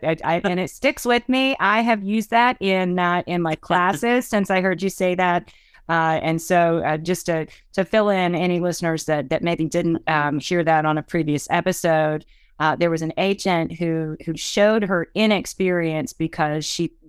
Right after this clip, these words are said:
Speaker 1: remarked on how clever it was that the, the sellers in this home had replaced the knobs on their, uh, on their Wolf range with red ones.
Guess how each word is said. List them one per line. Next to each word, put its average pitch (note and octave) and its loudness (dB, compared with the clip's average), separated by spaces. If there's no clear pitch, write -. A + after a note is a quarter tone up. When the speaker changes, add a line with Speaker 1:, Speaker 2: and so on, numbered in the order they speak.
Speaker 1:
remarked E3 2
on D#3+ 2
how D#3 0
clever E3 2
it D#3 0
was D3+ 2
that - -4
the, D3 0
the D3+ -2
sellers D#3+ 2
in D3 0
this D3+ 0
home G3 4
had E3+ 0
replaced E3 0
the D#3+ 0
knobs D3 2
on D3 0
their, C#3 -2
uh, C3 0
on D3+ 2
their C#3 -2
Wolf D#3 0
range D#3+ 0
with D3+ -2
red D#3+ 2
ones. A#2+ -4